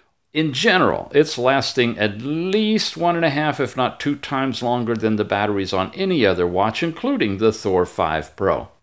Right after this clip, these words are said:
But I can tell you something about the battery in this one when we move into another factor that people use to decide, and that's on, um, the ambient display, or always on, or they sometimes call it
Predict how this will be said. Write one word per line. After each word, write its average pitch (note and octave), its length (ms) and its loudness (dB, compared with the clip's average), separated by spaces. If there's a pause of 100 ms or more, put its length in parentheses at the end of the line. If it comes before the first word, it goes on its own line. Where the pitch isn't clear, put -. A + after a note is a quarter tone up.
(520)
But D#2+ 100 -6
I E2+ 40 -2
can B3+ 320 2
tell G3+ 140 6
you C3 140 4
something A2 380 2
about G2 300 2
the G#2 80 0
battery F#2 540 2
in D#2+ 100 -4
this G#3+ 320 4
one F#2+ 460 0
when E2+ 240 -2
we F2+ 100 0
move G#2 260 2
into B2 320 2
another A#3 840 2
factor B2 480 4
that G2+ 240 2
people A2 340 2
use G2 320 -2
to - 140 0
decide, E2+ 640 2 (260)
and A2+ 100 0
that's C3+ 260 2
on, A2+ 400 4
um, G#2 420 4
the C#3 200 -4
ambient D#3+ 560 0
display, B2 680 4
or E2 180 2
always B2+ 600 6
on, B2+ 380 4
or F2 140 4
they G#2 200 2
sometimes G#2+ 480 0
call F2+ 300 4
it C#3+ 120 4